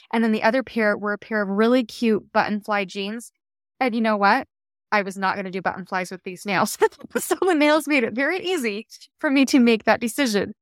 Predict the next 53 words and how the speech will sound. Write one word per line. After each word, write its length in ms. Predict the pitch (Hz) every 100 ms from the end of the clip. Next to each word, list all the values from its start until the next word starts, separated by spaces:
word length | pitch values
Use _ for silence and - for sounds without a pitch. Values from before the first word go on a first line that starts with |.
| _ _
about 340 | 247 226 208 208
those 200 | 208 -
pants. 360 | 330 285 -
So 100 | -
yes, 420 | 277 349 311 - - 302
I 80 |
love 300 | 285 269 277
these 200 | 285 285
nails. 440 | 269 285 285 302 - _ _ -
And 420 | 294 294 254 247 -
I've 140 | 233
had 220 | - 240 233
to 100 | 220
navigate 420 | 226 220 214 185
some 160 | 226 208
discomfort 680 | 208 - 208 196 233 262 -
when 200 | 208 208
it 100 | -
comes 260 | 214 202 -
to 280 | - 208 -
adjusting 680 | 202 190 196 - - 196 196 _ _ _
to 160 | - 208
having 600 | 202 214 208 190 185 -
these 240 | 196 180 196
nails. 460 | 175 - 220 - _ _ _ _ _ -
And 200 | 262 240
it's 120 | 269
not 180 | 285 311
just 180 | 330 -
true 120 | 311
for 120 | 277 254
nails, 340 | 254 202 190
right? 200 | 202 220
These 180 | 233 214
nails 380 | 226 233 226 -
are 120 | 214
kind 300 | - 202 196
of 180 | 196 - - -
going 240 | 202 196
to 100 | 196
be 100 | 202
the 80 | 190
metaphor 480 | 202 214 - 196 185
for 140 | 214
this 180 | 196 -
podcast, 560 | - 359 - 220 214 -
but 80 | 214
there 120 | 220
are 40 |
many 260 | 214 262 339
times 380 | - 302 269 240
in 180 | 226
life 260 | 202 185